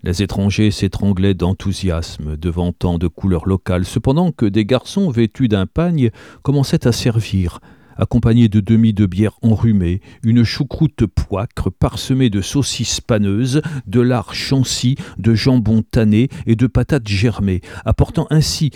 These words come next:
à l'appréciation inconsidérée de palais bien disposés la fine efflorescence de la cuisine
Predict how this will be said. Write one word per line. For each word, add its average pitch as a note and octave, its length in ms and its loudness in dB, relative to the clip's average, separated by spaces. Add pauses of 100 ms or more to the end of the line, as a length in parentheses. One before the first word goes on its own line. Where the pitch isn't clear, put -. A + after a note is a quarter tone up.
à G#2+ 120 2
l'appréciation B2 800 0
inconsidérée B2+ 840 2
de F#2 120 -2
palais A#2 420 0
bien G#2+ 240 2
disposés G2+ 760 0 (360)
la A#2+ 180 2
fine D#3 600 2 (240)
efflorescence A#2 1200 -2 (300)
de A2+ 100 0
la A2+ 160 2
cuisine C3+ 800 0